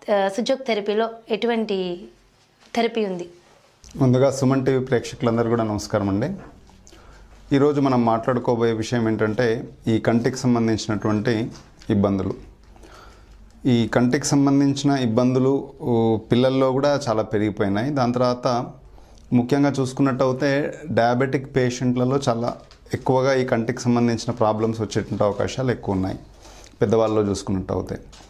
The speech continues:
Speaker 2: దీంట్లో సైట్ ప్రాబ్లం కామన్గా చాలామంది సఫర్ అవుతున్న ప్రాబ్లం.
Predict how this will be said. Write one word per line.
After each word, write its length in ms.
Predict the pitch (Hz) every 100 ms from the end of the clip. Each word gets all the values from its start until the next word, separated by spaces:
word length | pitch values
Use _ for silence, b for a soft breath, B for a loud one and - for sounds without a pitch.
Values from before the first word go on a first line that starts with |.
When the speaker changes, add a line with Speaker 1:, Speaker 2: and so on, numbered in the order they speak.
| B B B
Speaker 2:
దీంట్లో 540 | 139 147 151 135 143 -
సైట్ 460 | - - 135 143 135
ప్రాబ్లం 440 | 151 147 143 147
కామన్గా 520 | 143 127 131 135 139 143
చాలామంది 720 | 120 117 123 123 123 123 139
సఫర్ 280 | - 117 123
అవుతున్న 240 | 113 117 131
ప్రాబ్లం. 440 | 117 95 95